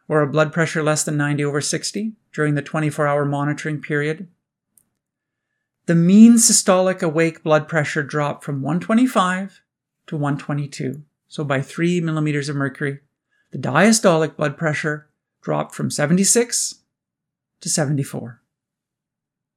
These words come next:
Overall, there was no change in mean heart rate at week twenty-four compared to the beginning of the study. There was no statistically significant increase in ventricular or extra,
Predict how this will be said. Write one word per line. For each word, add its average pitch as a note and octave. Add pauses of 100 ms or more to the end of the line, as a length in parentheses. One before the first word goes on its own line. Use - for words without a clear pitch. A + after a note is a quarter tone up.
(280)
Overall, F#3+
there F3+
was E3
no E3+
change E3+
in D#3+
mean E3
heart F3
rate C3+
at C#3
week D3
twenty-four D#3
compared D3
to C#3+
the D3
beginning D3+
of D3+
the E3
study. F3+ (280)
There E3
was D#3+
no F3+
statistically F3+
significant F3+
increase G3
in C#3+
ventricular E3+
or D3
extra, D#3